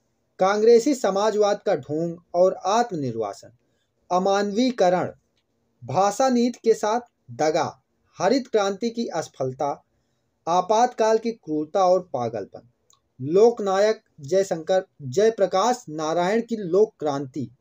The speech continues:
अमेरिकी भीख पर बढ़ती निर्भरता, यानी कि हम लोग उस समय अमेरिका से अनाज मंगाते थे, हमारे पास खाने तक का रा-, राशन नहीं होता था, तो वो सब संतरास यहाँ पर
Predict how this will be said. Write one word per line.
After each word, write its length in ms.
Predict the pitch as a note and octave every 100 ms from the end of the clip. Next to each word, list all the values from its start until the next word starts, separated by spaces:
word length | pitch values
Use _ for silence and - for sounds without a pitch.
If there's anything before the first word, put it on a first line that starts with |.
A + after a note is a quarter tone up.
| _ _ _ _ _ _ _ _ _ _ _ -
अमेरिकी 500 | F3 G#3+ A3+ G#3+ C#4+
भीख 340 | F3+ F#3 A#3 -
पर 120 | A#3+
बढ़ती 420 | F3 E3 D#3 G3+
निर्भरता, 720 | F3 C3+ C3 B2 B2 C3 - _ _ _ _ _ _ _ _ _ D#3
यानी 220 | D#3+ F3+
कि 120 | F#3
हम 140 | F3
लोग 200 | F3 F3+
उस 160 | F3 -
समय 380 | F3 F3 E3+ - _ _ _ _ -
अमेरिका 440 | D#3+ E3+ E3+ F3+
से 120 | F3
अनाज 300 | E3 D#3 D#3 D#3
मंगाते 400 | D3 C#3+ C#3 D3+
थे, 100 | D3+
हमारे 260 | D3+ D#3+
पास 260 | E3+ D#3+ D#3
खाने 300 | - C#3+ D#3+
तक 220 | D#3+ D3 -
का 120 | D3+
रा-, 480 | D3+ - - C#3+ C#3+
राशन 300 | C#3 E3 D3
नहीं 140 | D3+
होता 220 | D3+ F3+
था, 100 | G#3+
तो 120 | A#3
वो 160 | A#3+ C4
सब 180 | B3+ B3
संतरास 600 | - F3+ - F#3 G3+ -
यहाँ 180 | E3 D#3
पर 220 | G3+